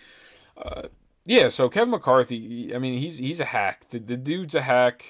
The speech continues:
You could tell by the way he's up there talking. I mean, it's just, it's all semantics. It's all for show. He's not a real conservative, and he just plays the game of,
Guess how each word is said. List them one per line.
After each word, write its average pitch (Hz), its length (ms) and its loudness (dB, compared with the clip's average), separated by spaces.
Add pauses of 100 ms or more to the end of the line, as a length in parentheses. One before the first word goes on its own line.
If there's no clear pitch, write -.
You 123 160 -8
could 120 120 -8
tell 143 300 2
by 127 140 4
the 117 80 2
way 120 120 2
he's 113 160 -4
up 110 180 -2
there 113 420 0
talking. 110 560 -4
I 85 80 -8
mean, 123 160 -6
it's 120 160 -8
just, 147 240 -8
it's 120 120 -8
all 143 160 0
semantics. 117 680 -6
It's 127 100 -8
all 117 160 0
for 110 160 -10
show. 107 680 -4 (540)
He's 131 160 -12
not 131 180 4
a 131 60 4
real 123 240 6
conservative, 113 1160 2
and 107 120 -8
he 104 60 -10
just 110 220 -12
plays 120 280 -2
the 123 80 -6
game 110 380 -6
of, 104 160 -8